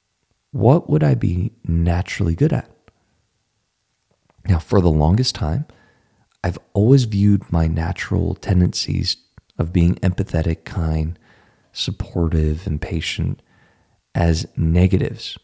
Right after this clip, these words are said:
just getting in the way of me becoming the best competitive golfer that I can be. But in that moment, when God told me that my natural strengths and my tendencies were perfect,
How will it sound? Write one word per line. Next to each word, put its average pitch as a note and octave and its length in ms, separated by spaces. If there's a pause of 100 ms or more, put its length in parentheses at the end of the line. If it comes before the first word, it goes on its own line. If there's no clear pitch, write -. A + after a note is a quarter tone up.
(640)
just - 340
getting A2 320
in G2 100
the F2+ 80
way E2+ 360 (320)
of E2 200
me F2 200
becoming D#2 720 (160)
the D#2+ 120
best E2 320
competitive E2+ 580
golfer - 520
that - 120
I F2 60
can D#2+ 180
be. A2 380 (1400)
But F2 140
in A2 120
that C#3 180
moment, G2+ 460
when E2+ 120
God A#2 360
told B2 280
me D#2+ 360 (720)
that G2 140
my F2 320 (100)
natural F#2+ 600
strengths - 600
and E2 160
my D#2+ 140
tendencies - 720
were F#2+ 100
perfect, - 840